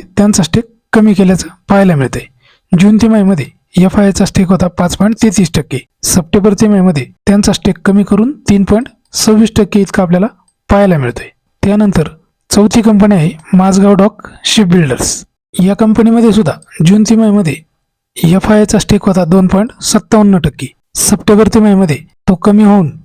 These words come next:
एक पॉइंट सत्त्याण्णव टक्के इतका आपल्याला पाहायला मिळतोय. म्हणजे इथं सुद्धा आपल्याला एफआयआय कमी झाल्याचं पाहायला मिळतंय.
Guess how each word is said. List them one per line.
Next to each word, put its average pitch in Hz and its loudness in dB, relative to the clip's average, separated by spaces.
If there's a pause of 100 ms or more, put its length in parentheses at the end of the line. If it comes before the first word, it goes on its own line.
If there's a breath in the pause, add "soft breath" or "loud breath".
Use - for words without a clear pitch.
(220)
एक 202 -4
पॉइंट 220 -2
सत्त्याण्णव 214 0
टक्के 196 -2
इतका 190 -2
आपल्याला 180 0 (360)
पाहायला 202 2
मिळतोय. 131 -4 (600)
म्हणजे 180 2
इथं 202 0
सुद्धा 196 2
आपल्याला 175 -2 (480)
एफआयआय 180 0 (640)
कमी 202 2
झाल्याचं 180 0 (420)
पाहायला 185 0
मिळतंय. 135 -6